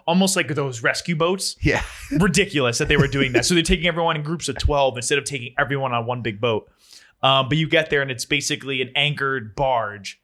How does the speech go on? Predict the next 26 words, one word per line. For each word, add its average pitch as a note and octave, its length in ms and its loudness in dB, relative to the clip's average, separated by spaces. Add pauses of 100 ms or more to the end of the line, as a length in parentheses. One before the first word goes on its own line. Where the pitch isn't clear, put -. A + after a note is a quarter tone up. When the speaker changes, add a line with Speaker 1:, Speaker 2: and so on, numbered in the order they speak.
Speaker 1:
in D3+ 100 -4
the C#3+ 60 0
middle C#3 280 0
of A#2+ 80 -8
the B2+ 60 -4
Hudson. A2 600 -4
Speaker 2:
What D3+ 160 0
the A#3 100 2
fuck - 440 -2
is D3+ 120 -4
this? F3+ 320 -2
What D#3 200 0
Speaker 1:
It's A#3+ 60 2
Speaker 2:
do - 40 2
Speaker 1:
a - 20 2
Speaker 2:
you - 40 -2
Speaker 1:
bar. D3+ 320 4
Speaker 2:
do? B2+ 160 0
Speaker 1:
It's, - 160 -2 (120)
I D#3+ 80 4
don't G3 120 2
wanna, F3+ 200 0 (140)
no F3 140 -2
free F#3 100 -2
shout F3+ 220 2
outs. D2+ 300 -12